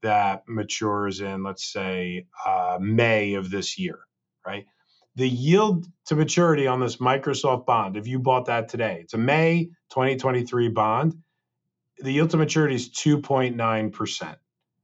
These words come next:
Two point nine percent. So you could buy, uh,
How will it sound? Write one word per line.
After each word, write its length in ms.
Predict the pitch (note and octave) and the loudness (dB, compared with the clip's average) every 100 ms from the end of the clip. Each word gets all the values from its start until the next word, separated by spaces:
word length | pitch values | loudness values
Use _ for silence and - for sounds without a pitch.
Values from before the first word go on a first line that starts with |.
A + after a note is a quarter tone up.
| _ _ _ - | _ _ _ 2
Two 120 | F3+ | 4
point 160 | F#3+ F3 | 4 4
nine 160 | D#3 | 2
percent. 360 | C3+ B2 G2 - _ _ _ | 0 -4 -6 -8 _ _ _
So 180 | - D#3 | -6 0
you 280 | C#3+ C#3+ F3 | 0 2 0
could 240 | F3 D#3+ | 2 0
buy, 640 | C3+ C3+ C3 B2 A#2+ A#2+ A2+ _ _ _ _ | 4 4 4 2 0 -4 -8 _ _ _ _
uh, 480 | - A2 G#2+ G#2 G#2 | -4 0 2 0 -2